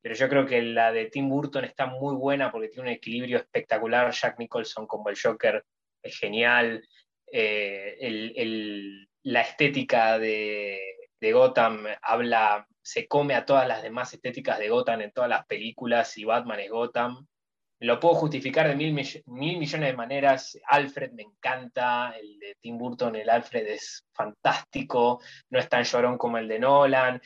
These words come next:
es un poco más presente que, este, que el Alfred este de Batman. Eh, como película en solitario me quedo con la de Batman de Tim Burton porque,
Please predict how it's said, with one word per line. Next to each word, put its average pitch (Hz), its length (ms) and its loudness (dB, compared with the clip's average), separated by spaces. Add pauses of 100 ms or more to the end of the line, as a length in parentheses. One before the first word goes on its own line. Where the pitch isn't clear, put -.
(160)
es 127 160 -8
un 123 80 -10
poco 123 200 2
más 123 180 -2
presente 127 520 -4
que, 120 80 -8
este, 117 220 -2 (200)
que 113 200 0
el 110 180 -6
Alfred 120 400 0
este 117 240 -10
de 110 140 -4
Batman. 123 580 2 (420)
Eh, 101 800 -4
como 117 300 -2
película 131 460 2
en 117 60 2
solitario 120 560 0
me 110 140 -6
quedo 113 220 -2
con 110 160 -6
la 104 140 -4
de 104 100 -4
Batman 110 400 -2
de 101 260 -14
Tim 113 160 -16
Burton 120 380 -2
porque, 95 580 -10